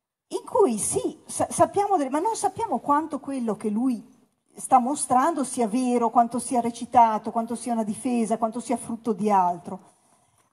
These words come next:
E nel terzo c'è questa sua scelta, perché è una scelta sua di non parlare, che, eh, lo, è, è, è forse l'unica vera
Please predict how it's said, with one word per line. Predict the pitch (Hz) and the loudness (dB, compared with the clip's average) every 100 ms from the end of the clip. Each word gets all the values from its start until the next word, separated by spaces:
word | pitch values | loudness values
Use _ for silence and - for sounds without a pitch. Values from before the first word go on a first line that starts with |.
| _ | _
E | 285 403 | 0 0
nel | 466 | 0
terzo | - 247 254 381 | 6 6 6 -4
c'è | 269 | -4
questa | 247 254 240 | -4 -2 -4
sua | - 285 | -2 -4
scelta, | - 285 269 196 - 170 | -2 -2 -2 -4 -6 -8
perché | 185 190 | -10 -12
è | |
una | 175 | -12
scelta | - 202 180 196 | -10 -12 -12 -14
sua | - 214 190 | -10 -8 -6
di | 185 | -4
non | 214 208 | -4 -2
parlare, | 202 190 180 170 190 349 - _ _ _ _ _ _ _ _ _ _ | -6 -4 -6 -6 -8 -10 -14 _ _ _ _ _ _ _ _ _ _
che, | - 370 - | -4 -2 -2
eh, | 214 202 - 147 131 240 | -2 -2 -4 -12 -12 -4
lo, | 294 226 | -2 -2
è, | 415 403 - _ | -6 -10 -14 _
è, | 240 - | -2 -2
è | 247 | -4
forse | 330 330 339 | -2 -4 -2
l'unica | 262 277 277 254 | -2 0 0 -2
vera | 202 247 240 | 0 4 4